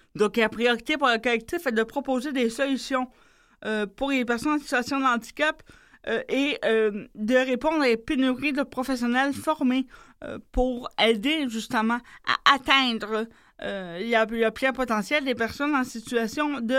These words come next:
handicap. Le dix février prochain, donc à la veille du vingtième anniversaire de la loi, euh, sur le handicap, on,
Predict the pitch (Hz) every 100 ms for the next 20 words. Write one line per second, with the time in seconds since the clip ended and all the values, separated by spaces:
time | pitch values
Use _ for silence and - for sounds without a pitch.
0 | 262 - 262 233 226 254 254 - - -
1 | 226 208 320 - 269 233 233 233 233 220
2 | 220 294 269 240 226 - - 233 233 226
3 | 302 294 196 180 208 208 214 214 277 262
4 | 262 214 196 185 - 254 247 247 - -
5 | _ _ 190 220 226 196 202 202 240 262
6 | - _ _ - 202 196 185 202 - 254
7 | 247 240 220 - - 247 226 - - 269
8 | 269 - _ _ _ - 202